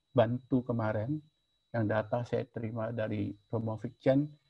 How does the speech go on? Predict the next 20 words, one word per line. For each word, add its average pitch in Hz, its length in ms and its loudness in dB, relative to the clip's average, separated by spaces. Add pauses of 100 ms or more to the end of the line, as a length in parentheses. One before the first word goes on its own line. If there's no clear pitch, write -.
(320)
saya 120 240 4
sudah 120 320 2
buatkan 117 560 2
wilayah. 110 480 2 (400)
Kecuali 139 560 4
nanti 143 320 2
misalnya 135 560 0
ada 123 160 -2
paroki 120 720 0 (560)
yang 131 240 6 (320)
akan 143 720 -2 (560)
mengembangkan 135 800 8
wilayah 120 640 8 (640)
atau 135 320 8
ada 120 320 8
wilayah 117 320 8
baru, 110 560 8
dia 123 240 4
bisa 123 320 -2
membuat, 117 560 4